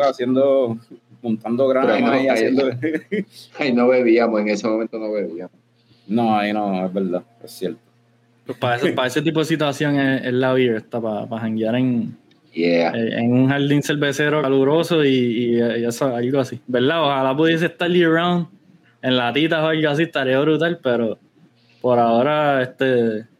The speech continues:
Speaker 3: la tiramos para el evento del sábado, del diecinueve, es que la vamos a, a empezar a vender, así es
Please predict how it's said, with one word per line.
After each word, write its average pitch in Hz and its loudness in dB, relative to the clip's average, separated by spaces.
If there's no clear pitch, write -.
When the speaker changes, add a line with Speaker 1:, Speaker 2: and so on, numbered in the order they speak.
Speaker 3:
la 123 -2
tiramos 120 0
para 151 -2
el 147 0
evento 156 -2
del 139 0
sábado, 151 0
del 123 0
diecinueve, 127 0
es 143 -8
que 151 -4
la 147 0
vamos 147 -2
a, 135 -2
a - -10
empezar 135 -4
a 147 0
vender, 143 -4
así 127 -10
es 113 -10